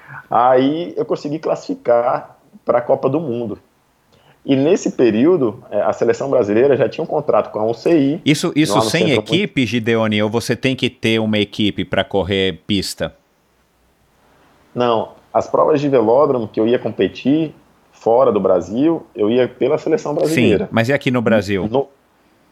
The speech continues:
Speaker 1: no Brasil, eu competia pela Memorial.
Speaker 2: Tá.
Speaker 1: No Brasil.
Speaker 2: Tá.
Speaker 1: Então, assim, eu,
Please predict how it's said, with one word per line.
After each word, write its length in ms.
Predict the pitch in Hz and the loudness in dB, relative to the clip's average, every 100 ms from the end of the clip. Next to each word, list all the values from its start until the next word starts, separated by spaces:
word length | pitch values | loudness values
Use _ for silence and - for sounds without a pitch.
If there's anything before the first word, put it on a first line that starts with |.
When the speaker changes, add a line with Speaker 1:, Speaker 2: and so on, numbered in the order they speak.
| _ _ - | _ _ -6
Speaker 1:
no 240 | 107 131 | -2 0
Brasil, 640 | 156 135 104 107 139 165 110 | 2 2 2 0 2 2 0
eu 80 | 101 | -4
competia 400 | - 113 107 131 | -2 -2 0 -2
pela 260 | 123 131 131 | 0 0 0
Memorial. 760 | 131 131 208 277 110 190 - _ _ _ _ _ _ _ | 0 -2 0 2 2 0 -6 _ _ _ _ _ _ _
Speaker 2:
Tá. 220 | 87 67 95 | -4 -4 -4
Speaker 1:
No 120 | 95 | -2
Brasil. 440 | 95 107 87 87 - _ | 2 2 0 -6 -10 _
Speaker 2:
Tá. 220 | 85 64 - _ _ - | -6 -6 -10 _ _ -16
Speaker 1:
Então, 240 | 104 117 | -2 0
assim, 340 | 120 117 113 - _ - | 0 -2 -14 -18 _ 0
eu, 340 | 104 113 117 | 2 2 0